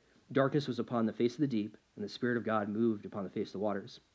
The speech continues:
So in the very initial step of creation, there's this, uh, this dark void. Um, the, it's not formed. And what you have to read into that is that it's, it's worthless. It's good for nothing. It's, uh, not life-supporting.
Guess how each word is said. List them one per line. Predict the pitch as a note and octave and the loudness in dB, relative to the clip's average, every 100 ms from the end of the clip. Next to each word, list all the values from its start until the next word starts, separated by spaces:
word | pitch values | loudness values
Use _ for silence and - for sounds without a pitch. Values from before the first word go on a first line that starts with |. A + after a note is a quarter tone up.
| _ - - | _ -20 -2
So | - D#3 | 4 6
in | |
the | D3+ | 6
very | C#3 F#3+ A3+ | 10 10 10
initial | F#3 D3+ E3+ G3+ E3+ D#3 | 8 8 6 6 4 2
step | - E3 D3+ | 4 2 2
of | B2+ | -4
creation, | - B2 B2 C#3+ - G2 F#2 - - - | -2 2 4 2 0 -6 -8 -16 -20 -6
there's | C3+ C#3 B2+ | 2 4 4
this, | A#2+ C3 B2 C#3 | 4 2 2 4
uh, | C#3 A#2+ A2 A2 - | 4 6 4 0 -4
this | C#3 A#2+ - | -2 -2 -2
dark | G#2+ D#3 C#3+ D3 D3 - _ _ A#2+ | -2 4 6 6 2 -14 _ _ -18
void. | A2 D3 C#3+ D3 C#3+ C#3 C#3+ - - | -2 2 6 6 6 2 -2 -14 -4
Um, | B2+ B2 A2 G2+ - _ _ _ _ - - C#3 | 0 2 2 0 -8 _ _ _ _ -20 -14 2
the, | D3+ D3+ - | 6 6 4
it's | D3+ D#3 | 2 6
not | F3+ - | 6 6
formed. | - F3+ C#3 F2+ F#2 - - - | 4 6 6 2 -6 -16 -18 -2
And | D3+ D#3 D3+ | 4 6 8
what | D#3 F#3 | 6 6
you | |
have | G#3 | 6
to | G#3 | 8
read | D#3+ C#3 F#3+ F3 | 8 8 8 8
into | D#3 E3 D3 | 6 4 4
that | B2 A2+ | 2 2
is | C3 B2 | 0 2
that | C3 | 2
it's, | B2+ - _ | 2 -4 _
it's | C3+ A#2+ | -6 -2
worthless. | A2+ C#3 C3+ F#2+ F2+ | 4 4 4 -4 -6
It's | G#2 - | -6 4
good | D#3+ | 4
for | D#3 C3+ | 6 4
nothing. | B2 A#2+ F2 F#2+ | 4 2 -6 -8
It's, | B2 A#2 - | -6 -4 -2
uh, | B2+ A2 - - | -2 -2 -6 -2
not | A#2 D3 E3+ B2+ | 4 6 4 2
life-supporting. | C#3+ D3+ D3 - A#2+ - D3+ A#2 F#2 | 4 4 2 -6 -6 2 4 4 -2